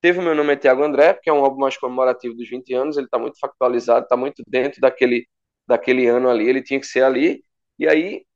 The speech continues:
ele volta, ele dá um respiro pra esses trabalhos, por mais que o, o Tardezinha agora, ele, ele, ele vem até com single, né, que a gente vai falar, a gente vai mergulhar no repertório daqui a pouco, mas ele já dá um respiro nisso, e ele já mete o Tardezinha aí com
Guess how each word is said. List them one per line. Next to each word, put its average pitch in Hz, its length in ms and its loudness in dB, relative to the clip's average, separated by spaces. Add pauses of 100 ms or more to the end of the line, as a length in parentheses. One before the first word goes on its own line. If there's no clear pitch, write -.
ele 139 180 -6
volta, 127 600 -2 (840)
ele 127 220 -8
dá 131 140 0
um 175 80 -2
respiro 170 580 -2
pra 139 220 0
esses 131 260 -10
trabalhos, 120 480 0
por - 100 -18
mais 143 200 -4
que 185 120 -10
o, 156 300 -4
o 131 60 -12
Tardezinha 131 440 -4
agora, 131 240 -2
ele, 160 100 -6 (120)
ele, 139 260 -6
ele 120 160 -6
vem 127 120 -2
até 127 240 0
com 208 180 -10
single, 143 400 -4
né, 135 160 -4
que - 100 -16
a 120 40 -12
gente 120 120 -8
vai 123 120 -2
falar, 120 260 2
a 123 40 4
gente 120 120 -4
vai 127 80 -4
mergulhar 120 380 -2
no 127 60 -4
repertório 123 440 -2
daqui 127 220 -2
a 143 40 0
pouco, 113 280 -8 (360)
mas 127 200 0
ele 156 120 2
já 156 160 6
dá 147 200 4
um 196 60 0
respiro 165 540 0
nisso, 135 460 -8 (380)
e 131 100 -2
ele 151 140 0
já 143 160 6
mete 139 340 0
o 165 60 -10
Tardezinha 135 580 -4
aí 127 300 0 (120)
com 180 640 -2